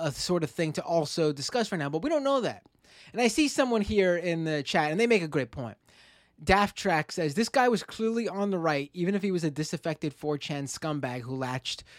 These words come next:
onto the alt-right." Um, yes, yes.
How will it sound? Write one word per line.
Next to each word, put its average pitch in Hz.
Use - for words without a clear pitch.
onto 165
the 147
alt-right." 127
Um, 202
yes, -
yes. -